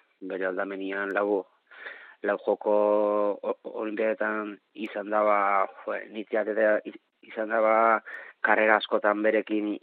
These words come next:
izana, ez entrenamentuak, ba, era bat, eta orduan, ba, disfrutatzen ez, ba, nun triatoia ingo, ba, seguraski disfrutatuko na, baina beste era batea.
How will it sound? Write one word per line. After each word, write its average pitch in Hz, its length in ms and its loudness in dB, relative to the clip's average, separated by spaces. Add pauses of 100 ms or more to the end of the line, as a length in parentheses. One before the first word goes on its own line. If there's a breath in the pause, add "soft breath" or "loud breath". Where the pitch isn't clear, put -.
(260)
izana, 107 420 -2
ez 113 140 -2
entrenamentuak, 107 800 2 (260)
ba, 107 160 0
era 101 160 0
bat, 120 380 6 (460 loud breath)
eta 101 160 0
orduan, 104 260 0
ba, 104 80 -2
disfrutatzen 101 560 -2
ez, 98 140 -6
ba, 107 100 2
nun 107 160 -6
triatoia 117 460 6
ingo, 123 280 8
ba, 123 140 8 (600)
seguraski 101 340 -4
disfrutatuko 104 480 -2
na, 131 160 0
baina 104 160 -4
beste - 160 -2
era 101 160 2
batea. 104 360 2